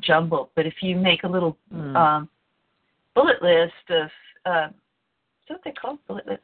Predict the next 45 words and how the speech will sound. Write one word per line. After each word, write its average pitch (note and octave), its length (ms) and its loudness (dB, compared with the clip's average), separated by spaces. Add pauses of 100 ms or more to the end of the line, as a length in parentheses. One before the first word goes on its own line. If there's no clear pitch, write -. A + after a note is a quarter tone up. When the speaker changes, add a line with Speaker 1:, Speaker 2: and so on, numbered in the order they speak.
Speaker 1:
You G#3 220 0
make B3 240 2
a, F3+ 560 2 (100)
a, - 80 -4
a F#3 40 0
list A3 320 -8
of, G#3 100 -4 (200)
of, G3+ 160 0 (260)
a G3 80 -6
point - 340 -2
list G#3+ 260 -4
of, G3+ 120 -2 (920)
um, A#3 840 -4
you B3 100 4
know, F#3+ 220 6
focus A3+ 300 2 (100)
here, B3+ 500 2 (220)
uh, G#3+ 220 -4
energy C4 520 -4
here, G#3 320 0
this A#3 220 0
house, F#3 380 4 (180)
and G#3 160 -4
you've G3+ 120 -8
got G#3 220 4
five G3 220 4 (100)
things, D#3+ 280 -12 (520)
right? - 300 -10
And F3 120 -8
then E3+ 140 -4
you F3 180 -2
turn F3+ 240 2
the F3 80 0
page, D3+ 400 -2
and F3+ 100 -4
now F3+ 320 4
you're F#3 200 -8
gonna F#3 160 -4
look F#3 140 -6
at G#3 80 -6
your A#3 120 -6
Mercury C#4+ 460 2
return, E3 520 0
and G#3+ 120 -2
you A3 60 -2